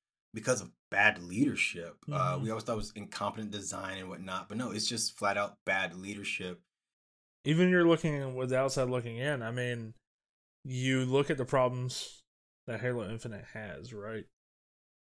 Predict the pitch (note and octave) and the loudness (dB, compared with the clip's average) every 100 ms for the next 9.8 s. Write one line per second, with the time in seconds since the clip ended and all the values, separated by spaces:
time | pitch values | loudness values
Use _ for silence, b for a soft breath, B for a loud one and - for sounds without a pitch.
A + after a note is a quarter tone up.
0 | - C3 C3+ D3+ D3+ C3+ D3 C#3 B2 C3+ | -8 -2 4 4 4 4 6 6 2 -2
1 | A2 F#2 - - - - G#2+ E2+ - _ | -2 -4 -12 -18 -14 -8 -8 -8 -14 _
2 | _ - B2 D3+ E3 D#3 C3 F#2+ A2 - | _ -10 -4 0 2 2 0 -4 -12 -8
3 | B2+ C3 C#3 C#3 B2 A#2+ _ _ - - | -6 0 2 2 -2 -12 _ _ -8 -4
4 | B2+ B2+ C#3+ C#3+ C#3+ E3 C#3 - B2+ B2+ | -2 0 0 2 2 2 0 -4 -2 -2
5 | D3 D#3+ D#3+ C#3 D3 E3 D#3+ D#3 C3+ D#3 | 0 0 0 2 4 4 2 0 -4 -2
6 | F3+ F3+ G3+ F#3+ - _ - C#3 D#3+ C#3 | 0 -2 -2 -4 -8 _ 0 6 8 8
7 | D3+ D3 C#3 B2 B2+ C#3+ - C#3+ C3+ C#3 | 4 4 4 4 2 0 2 0 2 2
8 | D#3 A2 - - - B2 B2+ D#3 C3+ C3+ | 2 0 -6 -10 -4 -2 2 4 4 6
9 | A#2+ A#2+ D3+ C#3 B2 A#2 A2 | 4 4 6 6 8 6 4